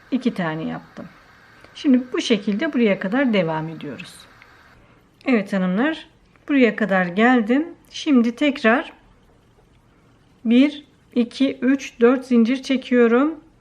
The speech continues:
Şimdi bakın, hemen bu dibe batıyorum. Şöyle. Parmağımı buraya koyuyorum. İki defa da çıkıyorum. Üç defa da çıkarsak seyrek olur.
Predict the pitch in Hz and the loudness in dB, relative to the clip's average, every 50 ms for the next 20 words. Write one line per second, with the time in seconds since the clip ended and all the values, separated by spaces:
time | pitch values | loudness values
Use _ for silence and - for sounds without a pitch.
0 | _ _ _ _ _ _ _ _ _ _ _ _ _ _ _ _ _ _ _ _ | _ _ _ _ _ _ _ _ _ _ _ _ _ _ _ _ _ _ _ _
1 | _ _ _ - - - - 294 247 240 226 247 214 220 - 175 170 170 214 262 | _ _ _ -20 -8 -2 2 2 4 4 4 2 0 0 -2 -6 -4 -2 2 4
2 | 277 254 247 254 285 285 254 247 262 220 226 226 208 254 262 226 214 202 - - | 4 6 6 6 4 4 4 2 2 2 2 4 4 4 2 2 0 -2 -4 -6
3 | 202 175 156 147 151 147 135 - _ _ _ _ _ _ _ _ _ _ _ _ | -6 -4 -4 -4 -6 -10 -12 -16 _ _ _ _ _ _ _ _ _ _ _ _
4 | _ _ _ _ _ - - - - 254 233 196 175 160 - - 160 - _ _ | _ _ _ _ _ -20 -10 -2 0 2 2 2 0 -2 -6 -10 -12 -14 _ _
5 | _ _ _ _ _ _ _ _ _ _ _ _ _ _ _ _ _ - - 254 | _ _ _ _ _ _ _ _ _ _ _ _ _ _ _ _ _ -4 0 2
6 | 262 269 269 247 220 196 185 175 175 175 170 180 226 247 240 214 185 175 175 - | 4 6 6 6 6 4 2 0 -2 -4 -4 -2 0 0 2 2 0 -2 -4 -4
7 | - 202 214 240 240 240 262 262 254 262 262 277 285 320 - - _ _ _ _ | 0 2 2 2 4 2 2 2 2 2 2 2 0 0 -4 -10 _ _ _ _
8 | _ _ _ _ _ _ _ _ _ _ _ _ _ _ _ _ _ _ _ _ | _ _ _ _ _ _ _ _ _ _ _ _ _ _ _ _ _ _ _ _
9 | - 302 269 302 254 214 196 196 - 190 170 170 165 170 165 - - - - 185 | -4 -4 -2 0 2 2 2 0 0 -4 -4 -4 -6 -8 -10 -12 -14 -12 -10 -8
10 | 175 165 156 170 165 - - _ _ _ _ _ - 294 277 - - 277 247 233 | -8 -8 -8 -10 -12 -14 -16 _ _ _ _ _ -4 -4 -4 -2 0 0 0 0
11 | - 220 208 196 185 202 202 - - - - 254 220 208 - 294 294 285 - - | 2 0 0 0 0 -2 -4 -6 -8 -4 -2 0 0 0 -2 -4 -4 -4 -2 0
12 | 226 220 214 208 185 208 - 170 156 208 285 - - | 0 2 2 0 -2 -6 -8 -6 -4 -4 -4 -6 -8